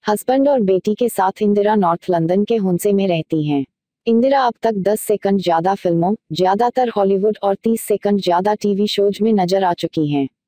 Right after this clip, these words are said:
बड़े पर्दे पर आखिरी बार उन्हें अमेरिकन ब्रिटिश कैनेडियन फिल्म उना ट्वेंटी सेवनटीन में देखा गया था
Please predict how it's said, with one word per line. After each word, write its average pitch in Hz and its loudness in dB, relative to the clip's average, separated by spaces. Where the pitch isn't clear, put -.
बड़े 202 2
पर्दे 233 0
पर 247 0
आखिरी 202 0
बार 202 2
उन्हें 208 2
अमेरिकन 196 0
ब्रिटिश 196 -2
कैनेडियन 180 0
फिल्म 196 0
उना 220 0
ट्वेंटी 208 0
सेवनटीन 175 -2
में 196 0
देखा 190 0
गया 151 0
था 139 -6